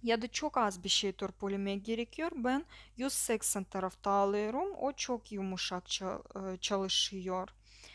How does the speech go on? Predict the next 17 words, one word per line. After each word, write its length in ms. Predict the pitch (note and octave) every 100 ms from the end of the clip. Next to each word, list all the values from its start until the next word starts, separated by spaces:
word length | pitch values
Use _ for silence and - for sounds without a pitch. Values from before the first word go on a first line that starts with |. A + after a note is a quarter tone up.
| - - - -
Ve 120 | B3 C#4+
şu 200 | - B3
an 200 | B3+ A#3
görüyorsunuz 800 | A#3 A#3 A3 - A3+ A3+ C4 -
alt 320 | A#3 A#3 A3+
paralel 560 | G#3+ G3+ G3 F#3 F3+ F#3+
birazcık 480 | G#3+ G3+ F#3 G3 -
kaldırıyoruz. 1160 | A#3 A#3 G#3+ G#3+ G3 F#3 F3+ E3+ F3+ C4 - - - _ _ - - - -
Çünkü 480 | G#3+ G3+ G#3 G#3 -
önce 400 | G#3 G#3 F#3+ G#3
gördük 560 | G#3 A3 G#3 F#3 G3+ F#3+
zaten, 640 | F3 F3 - F#3+ A3 C#4+ - - - - -
aa, 540 | - F#3+ G3 F#3+ F#3+ F#3 F#3 F#3+ - - -
tırnak 420 | G#3 G#3 G#3+ -
çok 280 | - A3+ A3+
aşağı 400 | A3+ - G3 F3
bakıyor. 720 | F#3 - F3+ E3+ F3 E3+